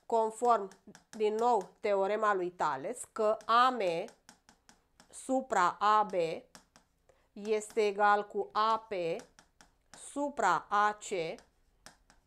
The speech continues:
rezultă că doi supra trei este egal cu A P, pe care nu-l cunoaștem, supra A C, care este doisprezece.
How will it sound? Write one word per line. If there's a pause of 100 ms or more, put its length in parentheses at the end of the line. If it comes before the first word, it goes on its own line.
(920)
rezultă
că (500)
doi
supra
trei (260)
este
egal
cu
A
P,
pe
care
nu-l
cunoaștem,
supra
A
C,
care
este
doisprezece.